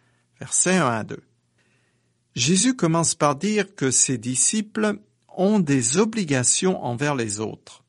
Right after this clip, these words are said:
Son avertissement est sévère. Le premier enseignement est de prendre bien garde à ne pas conduire quelqu'un loin de Dieu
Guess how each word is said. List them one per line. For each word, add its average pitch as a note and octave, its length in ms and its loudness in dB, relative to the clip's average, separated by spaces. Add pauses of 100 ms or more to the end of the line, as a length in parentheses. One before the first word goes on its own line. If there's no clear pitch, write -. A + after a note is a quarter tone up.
(220)
Son - 320 2
avertissement D3+ 920 0 (360)
est D#3+ 240 2
sévère. - 800 -2 (920)
Le C3 160 -2
premier F#3 360 2
enseignement C#3 920 -2 (140)
est D#3+ 160 2
de D3+ 100 4
prendre D#3 720 -2
bien F3 420 0
garde C#3 580 0 (200)
à C#3 120 0
ne C#3 120 0
pas A3 300 0
conduire F3 720 -2
quelqu'un D#3 560 -2
loin D3 440 2
de D3 160 0
Dieu B2 420 -2